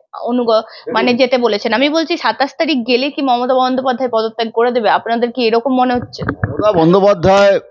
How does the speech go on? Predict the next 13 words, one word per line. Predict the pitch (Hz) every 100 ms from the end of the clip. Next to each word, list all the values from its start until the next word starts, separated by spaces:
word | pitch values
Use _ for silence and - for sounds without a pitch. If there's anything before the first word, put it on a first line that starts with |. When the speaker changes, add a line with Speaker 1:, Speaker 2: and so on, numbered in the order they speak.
| 110
Speaker 2:
মমতা | 120 147 151 170
বন্দ্যোপাধ্যায় | 165 170 175 175 151 196
পদত্যাগ | 143 139 139 180 147
করবেন | 151 156 180 196
না | 170
মমতা | 156 151 151
বন্দ্যোপাধ্যায় | 160 160 160 156 170
থাকবেন, | - 131 139 180 202
সেটা | 170 160
মমতা | 139 143 151
বন্দ্যোপাধ্যায়ের | 151 160 160 170 156
বিবেক | 160 196 156
বলবে। | 131 104 85